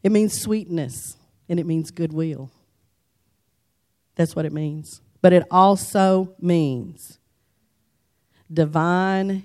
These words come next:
influence upon the soul, and that's its reflection in the life. So what that's saying is, while grace does mean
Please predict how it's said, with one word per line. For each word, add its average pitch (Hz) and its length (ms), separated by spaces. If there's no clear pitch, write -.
influence 180 960
upon 170 760
the 151 200
soul, 156 680
and 147 380
that's 165 680
its 151 460
reflection 151 840
in 151 160
the 139 80
life. - 560
So - 160
what 147 240
that's - 380
saying 226 380
is, 127 360
while 160 180
grace 170 420
does 196 420
mean 147 420